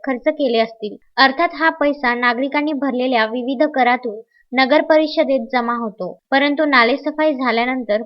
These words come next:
पावसाळ्याला सुरुवात होण्याआधीच नाल्या तुडुंब भरल्या आहेत. अर्थात नालेसफाई योग्य झाली नाही किंवा नाल्यांमध्ये पाणी का साचत आहे हे पाहणे आवश्यक आहे, अन्यथा एवढा पैसा नालेसफाईवर खर्च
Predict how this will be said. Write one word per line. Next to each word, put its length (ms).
पावसाळ्याला 540
सुरुवात 480
होण्याआधीच 720
नाल्या 280
तुडुंब 320
भरल्या 280
आहेत. 260
अर्थात 360
नालेसफाई 720
योग्य 360
झाली 300
नाही 340
किंवा 220
नाल्यांमध्ये 640
पाणी 320
का 220
साचत 320
आहे 240
हे 80
पाहणे 480
आवश्यक 440
आहे, 300
अन्यथा 380
एवढा 260
पैसा 420
नालेसफाईवर 960
खर्च 260